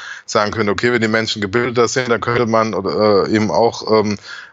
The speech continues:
erstmal überlegen, was macht denn die Digitalisierung mit uns, wie wollen wir das denn gestalten, sondern da geht's eh, im-,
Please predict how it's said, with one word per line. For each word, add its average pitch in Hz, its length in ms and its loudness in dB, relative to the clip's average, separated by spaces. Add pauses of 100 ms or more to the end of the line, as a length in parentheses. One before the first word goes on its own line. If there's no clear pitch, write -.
(100)
erstmal 107 300 0
überlegen, 117 420 2
was 110 160 0
macht 123 180 0
denn 120 100 0
die 110 120 0
Digitalisierung 113 760 -2
mit 101 140 -2
uns, 131 340 -2
wie 110 60 -6
wollen 113 160 2
wir 113 120 2
das 98 140 0
denn 104 120 -2
gestalten, 117 500 0
sondern 117 300 0
da 107 100 2
geht's 110 260 0
eh, 117 200 0
im-, 117 320 -2